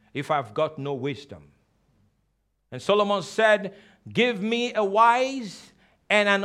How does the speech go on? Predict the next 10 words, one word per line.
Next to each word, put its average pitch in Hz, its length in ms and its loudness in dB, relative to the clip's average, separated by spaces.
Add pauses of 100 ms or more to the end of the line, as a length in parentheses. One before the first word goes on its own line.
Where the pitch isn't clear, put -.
understanding 208 1160 -2
heart." 139 600 -8 (1400)
Are 139 60 -6
you 170 80 -4
listening 220 260 -4
to 127 80 -14
me? 101 120 -18 (840)
Give 247 200 2
me 254 100 0
what? 247 400 0